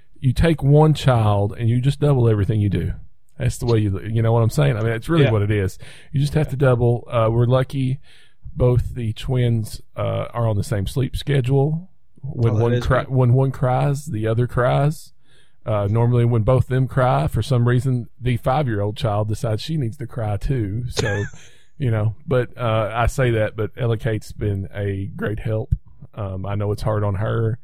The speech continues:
Speaker 1: uh, you know, being the first child and then losing all that attention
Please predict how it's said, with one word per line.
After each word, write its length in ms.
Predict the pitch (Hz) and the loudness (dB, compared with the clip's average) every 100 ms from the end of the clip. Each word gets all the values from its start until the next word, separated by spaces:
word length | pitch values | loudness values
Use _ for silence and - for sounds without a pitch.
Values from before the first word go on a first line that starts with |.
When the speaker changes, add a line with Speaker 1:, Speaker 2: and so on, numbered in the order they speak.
| - - - - - | -16 -20 -20 -20 -12
Speaker 1:
uh, 380 | - 95 98 - - - - - | -8 -6 -6 -10 -16 -20 -20 -8
you 120 | 110 | -4
know, 220 | 101 98 | -2 -4
being 520 | - 107 98 98 101 - - | -4 -4 -4 -4 -6 -10 -14
the 500 | 123 185 101 104 101 - | -8 -6 -6 -6 -10 -6
first 320 | - 113 - | -4 -2 -4
child 460 | - 107 101 101 101 | -4 -2 -2 -2 -2
and 140 | 101 101 | -4 -2
then 200 | 104 101 | -2 -2
losing 340 | 101 117 104 | -4 -4 -6
all 120 | 98 95 | -4 -4
that 120 | 95 | -4
attention 600 | 95 110 104 - 104 | -4 -4 -4 -6 -8